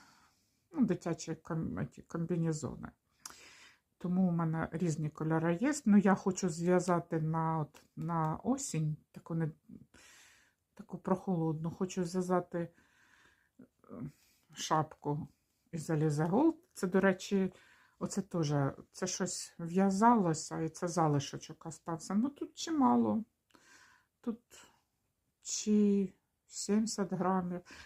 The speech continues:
Ну, в общем, буде,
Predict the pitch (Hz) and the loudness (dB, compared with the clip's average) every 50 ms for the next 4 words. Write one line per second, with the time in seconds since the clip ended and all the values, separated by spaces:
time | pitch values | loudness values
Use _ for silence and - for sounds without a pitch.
0 | - _ - 226 247 247 262 240 - - 254 240 233 - _ _ _ _ _ - | -16 _ 4 4 6 6 4 4 4 6 6 6 4 2 _ _ _ _ _ -20
1 | - _ _ _ _ _ _ _ _ _ _ _ _ _ _ _ _ _ _ _ | -20 _ _ _ _ _ _ _ _ _ _ _ _ _ _ _ _ _ _ _
2 | _ _ _ _ _ _ _ _ - 170 202 220 202 208 | _ _ _ _ _ _ _ _ -4 2 4 6 6 6